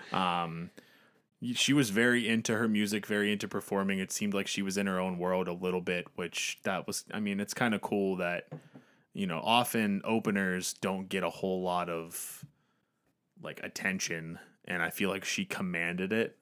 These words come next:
And I, I appreciate that, um, especially whenever you're sort of the oddball, right? I mean, in a lineup with two rock bands that have been around since the early two thousands, probably when she was born. Um, <laughs> you know, like, these guys were probably, uh,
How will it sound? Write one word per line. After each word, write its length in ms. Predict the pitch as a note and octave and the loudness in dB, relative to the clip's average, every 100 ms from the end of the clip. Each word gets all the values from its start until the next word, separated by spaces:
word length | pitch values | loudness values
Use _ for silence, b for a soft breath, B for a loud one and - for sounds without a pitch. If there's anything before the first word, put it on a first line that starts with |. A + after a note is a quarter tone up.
| _ - | _ -10
And 400 | F2+ F2 C2+ - | -8 -8 -10 -8
I, 200 | F2+ F2+ F2 | -4 -4 -4
I 100 | G2 | -4
appreciate 580 | F2+ - F#2+ - F#2+ F#2 | -4 -4 -4 -4 -4 -4
that, 280 | F#2+ F#2 - _ _ - | -4 -4 -8 _ _ -14
um, 300 | G2 F#2 F2 | -10 -10 -6
especially 460 | G2 - C#3 - B2 | -6 0 2 4 4
whenever 300 | G#2+ A2 G2 | 4 4 2
you're 200 | F#2 G2+ | 2 2
sort 220 | - F#2+ | 2 0
of 60 | F#2 | -2
the 120 | - | -2
oddball, 600 | E2 F2 E2+ E2 D#2+ E2+ - _ _ _ _ - | -2 -2 -2 -4 -4 -6 -12 _ _ _ _ -2
right? 280 | F2 E2+ - | -2 -2 -4
I 80 | F#2 | -4
mean, 200 | F2+ F2+ | -2 -2
in 80 | |
a 60 | F#2 | -2
lineup 420 | F2 F2 F2+ F2 | 0 0 0 -2
with 160 | F2+ - | -6 -10
two 480 | - F#2+ F2+ F2 F#2 | -6 -4 -2 -4 -2
rock 280 | F#2 E2 - | -2 -2 -2
bands 280 | F2+ E2+ F#2 | -4 -4 -4
that 100 | F#2 | -6
have 120 | - | -4
been 120 | F2 | -2
around 340 | E2 E2 E2+ E2+ | 0 0 -2 -2
since 200 | F#2 - | -4 -4
the 80 | |
early 280 | - F2 F2 | -2 -2 -2
two 160 | - D#2+ | -4 -4
thousands, 500 | G2+ E2+ F#2 G2 D#2+ | 0 0 0 -4 -6
probably 400 | - F2 E2+ F2+ | -4 -4 -4 -6
when 160 | F2 E2+ | -4 -4
she 180 | - | -4
was 180 | E2+ F2 | -4 -6
born. 500 | - E2+ E2 E2 E2 - _ _ _ _ _ _ - | -4 -4 -2 -4 -8 -14 _ _ _ _ _ _ -4
Um, 340 | E2+ D#2 D#2+ - G3 | -2 -2 -4 4 6
<laughs> 160 | - A#3 | 8 6
you 280 | E3 C3+ | 6 6
know, 180 | G#2+ G#2+ | 4 4
like, 260 | G#2 G2 - B B B | 4 2 -2 B B B
these 180 | A2+ G2+ | 2 4
guys 260 | A2 G2+ G#2 | 6 4 4
were 80 | F#2+ | 0
probably, 720 | - F2+ F2+ F#2 F2+ F2+ F2+ | 2 2 2 0 0 2 0
uh, 340 | F2 F2 F2+ | 0 0 -2